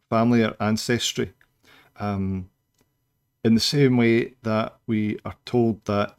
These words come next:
um, John the Baptist's, uh, father, uh, was also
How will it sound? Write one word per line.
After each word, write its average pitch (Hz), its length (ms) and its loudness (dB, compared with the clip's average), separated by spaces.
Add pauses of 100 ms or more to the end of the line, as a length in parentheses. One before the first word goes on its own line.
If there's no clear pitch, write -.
(120)
um, 98 400 -4 (680)
John 123 200 4
the 110 60 4
Baptist's, - 880 -8 (680)
uh, 104 200 -6
father, 117 500 -2 (1200)
uh, 101 220 -4
was 104 140 -6
also 110 600 -4